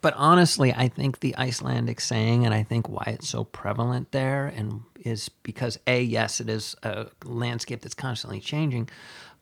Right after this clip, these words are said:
but also I think they get positive reinforcement because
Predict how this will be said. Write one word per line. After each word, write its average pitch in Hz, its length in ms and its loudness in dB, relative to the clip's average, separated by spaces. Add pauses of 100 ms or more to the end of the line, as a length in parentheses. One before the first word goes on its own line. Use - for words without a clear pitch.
but 131 180 2
also 135 720 2
I 123 80 -2
think 117 200 -4
they 117 100 -4
get 110 180 -10
positive 107 640 -6
reinforcement 117 840 -8 (240)
because 117 440 -4